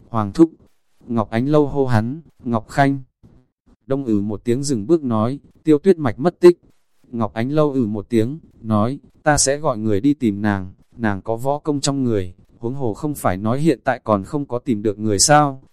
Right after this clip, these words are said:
Chỉ cần không tìm được, vậy còn có hy vọng, hơn nữa gia hỏa này mạng lớn thật sự,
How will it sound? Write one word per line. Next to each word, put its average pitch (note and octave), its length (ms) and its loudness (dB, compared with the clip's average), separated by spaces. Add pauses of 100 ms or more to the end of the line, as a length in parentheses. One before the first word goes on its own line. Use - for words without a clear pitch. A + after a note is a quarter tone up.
(280)
Chỉ G2 200 -2
cần G2+ 240 -2
không C#3+ 200 -4
tìm G#2 220 -2
được, G#2 240 0 (240)
vậy B2 240 4
còn G2+ 220 0
có A2+ 140 -6
hy D3+ 180 4
vọng, B2 200 0 (280)
hơn C#3+ 240 0
nữa D3 140 -2
gia C#3+ 180 2
hỏa C3 200 -2
này G2+ 200 2
mạng G2+ 260 -4
lớn A2 240 0
thật - 160 0
sự, A2+ 300 0